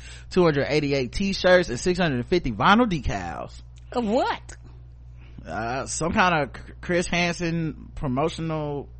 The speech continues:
Speaker 1: marketing tool stuff.
Speaker 2: Oh, trying to sell his brand.
Speaker 1: I wonder what, what he got going new now.
Speaker 2: Mm-hmm.
Speaker 1: The total amount was about thirteen thousand dollars. He agreed to pay the entire bill before delivery. Three months after receiving invoices for the goods,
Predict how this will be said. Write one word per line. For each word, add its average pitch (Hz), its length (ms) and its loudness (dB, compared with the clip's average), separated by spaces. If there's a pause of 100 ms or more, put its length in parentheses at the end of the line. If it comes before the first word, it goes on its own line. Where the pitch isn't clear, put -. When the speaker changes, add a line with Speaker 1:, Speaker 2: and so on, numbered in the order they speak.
(120)
Speaker 1:
marketing 180 640 -2
tool 190 320 0
stuff. 208 320 0 (220)
Speaker 2:
Oh, 165 600 -2
trying 151 140 -8
to 151 40 -12
sell 151 140 -10
his 139 120 -10
brand. 139 480 -8 (180)
Speaker 1:
I - 40 0
wonder 226 180 6
what, 214 240 2
what 180 100 -2
he 190 80 0
got 185 240 6
going 180 300 6
new 208 200 2 (160)
now. 160 300 2
Speaker 2:
Mm-hmm. 143 520 -6 (320)
Speaker 1:
The 139 120 -2
total 214 280 10
amount 190 380 8
was 147 300 4
about 147 260 2
thirteen 165 320 4
thousand 147 400 4
dollars. 170 560 8
He 160 200 4
agreed 175 280 2
to - 60 -2
pay 165 180 6
the 156 80 2
entire 143 380 6
bill 151 180 4
before 170 340 4
delivery. 131 440 2
Three 170 200 0
months 170 240 2
after 147 220 2
receiving 139 400 0
invoices 147 460 0
for 139 120 -4
the 117 120 -2
goods, 131 400 0